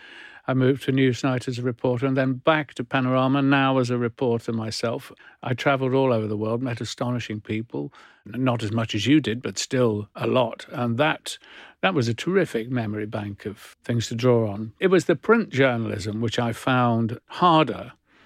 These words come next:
And I think that, you know, if you're gonna do something well, you probably are gonna find it quite hard, actually. If someone runs a hundred metres, they shouldn't stroll off the track at the moment they've finished. They should be doubled up in pain <laughs> if they're going to really dig in and get the best they can out of themselves.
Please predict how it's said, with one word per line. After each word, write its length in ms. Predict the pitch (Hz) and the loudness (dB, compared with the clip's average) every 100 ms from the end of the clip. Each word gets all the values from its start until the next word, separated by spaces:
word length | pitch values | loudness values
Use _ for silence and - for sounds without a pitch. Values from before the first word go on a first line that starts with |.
| _ _ _ _ | _ _ _ _
And 160 | - 185 | 2 4
I 100 | 202 | 4
think 260 | 196 269 196 | 4 2 4
that, 160 | 196 180 | 2 4
you 100 | 180 | 2
know, 240 | 107 131 - - - - _ _ _ _ _ - | 2 -4 -8 -20 -20 -20 _ _ _ _ _ -4
if 120 | 190 | 4
you're 100 | 240 | 6
gonna 180 | 214 165 | 6 8
do 160 | 165 | 6
something 440 | 147 170 135 123 120 | 4 2 2 0 0
well, 240 | 110 131 | 2 2
you 120 | 165 | 2
probably 480 | 165 196 185 170 170 | 2 2 2 4 4
are 200 | 165 165 | 6 4
gonna 220 | 160 160 | 4 4
find 260 | 151 165 151 | 4 4 4
it 80 | 156 | 2
quite 220 | - 165 | 0 0
hard, 400 | 160 208 180 110 | 2 2 2 0
actually. 520 | 110 120 - 117 131 | -2 -4 -4 -6 -4
If 240 | 143 143 - | -2 -2 0
someone 360 | 160 147 135 | 4 6 6
runs 260 | 131 127 123 | 4 4 2
a 60 | 120 | 2
hundred 280 | 127 113 | 2 2
metres, 460 | 120 127 131 - - | 4 4 2 -6 -2
they 120 | 127 | -2
shouldn't 300 | 117 143 120 | 0 -2 -2
stroll 720 | - - - - 139 123 117 | -4 -4 -4 0 4 4 4
off 320 | 117 117 - - - | 2 0 -4 -12 -8
the 200 | 131 113 | -8 -4
track 480 | - 143 113 - | 0 2 0 -6
at 180 | - 160 | -6 -2
the 80 | 127 | 0
moment 320 | 113 113 113 | 2 2 0
they've 160 | 117 107 | -2 0
finished. 400 | 139 127 107 - | 2 2 -2 -2
They 100 | 123 | 0
should 200 | 117 123 | 0 2
be 80 | 123 | 0
doubled 400 | 127 135 127 127 | 2 2 2 2
up 200 | 131 - | 2 2
in 140 | 127 | -2
pain 500 | 117 175 202 117 104 | -2 2 4 4 2
<laughs> 120 | 113 107 | 0 -2
if 120 | - | 0
they're 160 | 131 127 | 2 2
going 220 | 123 123 | 2 2
to 60 | |
really 380 | 120 131 120 117 | 4 4 6 4
dig 320 | 120 131 123 | 4 2 2
in 160 | 120 120 | 2 2
and 160 | 113 113 | 0 0
get 180 | 135 | -2
the 120 | - 123 | -2 -2
best 320 | 131 120 - | -2 -2 -6
they 140 | 110 | -6
can 260 | 104 135 127 | -4 -2 -2
out 140 | 110 | -2
of 100 | 107 | -2
themselves. 400 | 107 104 110 117 | -4 -4 -4 -6